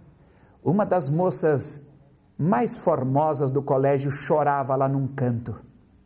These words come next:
A mãe havia falecido. Uns riem, outros choram.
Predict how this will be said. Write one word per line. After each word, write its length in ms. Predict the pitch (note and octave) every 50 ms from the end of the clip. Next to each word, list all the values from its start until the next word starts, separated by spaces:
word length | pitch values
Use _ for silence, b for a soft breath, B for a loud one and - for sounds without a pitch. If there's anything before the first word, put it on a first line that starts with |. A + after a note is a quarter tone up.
| _ _ _ _ _ - _ _ _
A 100 | - A#2+
mãe 340 | B2+ C3+ D3 E3 F3 D#3 C3
havia 260 | A2+ G#2 A2 A#2+ A#2 -
falecido. 680 | - A#2 A2 A2 G#2 - - - A#2+ A#2 F#2+ - - - - - - - _ b b b b b b b b
Uns 280 | - F3 G3 G#3 F3 D#3
riem, 460 | F#3+ G3 A3+ A#3+ B3 A#3+ A3+ G#3 F#3+ -
outros 400 | - E3+ E3+ E3 D#3 D3 - -
choram. 420 | - - C#3+ B2+ B2 A2+ G#2+ F2+